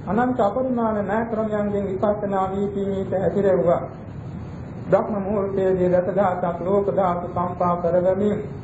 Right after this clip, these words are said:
වාසනා සහිත සකල ක්ලේශයන් සෝදාහර සරුවක්ඥතා ඥානයට පැමිණ වදාළා.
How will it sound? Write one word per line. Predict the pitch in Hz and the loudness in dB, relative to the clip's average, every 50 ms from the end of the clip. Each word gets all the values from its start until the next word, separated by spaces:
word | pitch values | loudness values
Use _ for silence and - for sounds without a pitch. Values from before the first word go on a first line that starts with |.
| - - - - - | -12 -12 -12 -12 -6
වාසනා | - 170 180 196 202 220 202 196 190 185 185 185 | 0 2 2 2 2 0 -2 -2 -2 0 -2 0
සහිත | 180 190 185 185 180 185 | 0 0 0 2 0 -2
සකල | 180 208 214 214 - 233 220 214 202 | 0 0 0 2 2 2 2 2 2
ක්ලේශයන් | - - 196 202 220 233 240 233 214 208 202 202 | 0 -2 0 2 4 4 4 2 0 0 -2 -2
සෝදාහර | 196 196 190 202 208 196 202 196 196 202 190 185 185 185 175 180 175 175 - - - - | -2 0 0 0 2 2 2 2 2 0 2 2 4 4 4 4 2 -2 -6 -10 -12 -6
සරුවක්ඥතා | - 170 185 202 190 185 175 175 175 175 170 - 170 170 190 190 180 180 175 | -2 0 0 2 2 0 0 0 -4 -6 -2 0 0 2 4 4 2 2 2
ඥානයට | - - 170 175 180 170 170 165 160 156 160 160 | -2 -4 -2 0 0 0 0 -2 -4 -2 -2 0
පැමිණ | 160 170 156 170 165 156 151 | 0 0 0 0 -2 -2 0
වදාළා. | 156 156 151 151 151 147 143 147 151 151 | -2 0 0 0 0 0 0 0 0 0